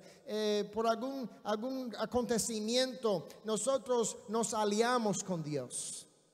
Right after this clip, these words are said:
Amén. Esta es la manera de unirse con Dios. Cuando Dios cuente con personas que están orando,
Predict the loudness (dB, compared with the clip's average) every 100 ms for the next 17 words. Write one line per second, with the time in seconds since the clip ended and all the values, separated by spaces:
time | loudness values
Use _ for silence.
0 | _ _ _ -8 -4 -4 -4 -10 -12 4
1 | 4 6 2 2 2 2 4 4 6 6
2 | 6 6 6 4 4 2 0 0 -4 -4
3 | -8 -12 -12 -12 -12 -18 _ _ 4 4
4 | 6 4 4 4 4 2 -2 0 0 0
5 | -2 -2 0 2 2 4 4 4 2 0
6 | -2 0 0 2 2 4 4 6 6 6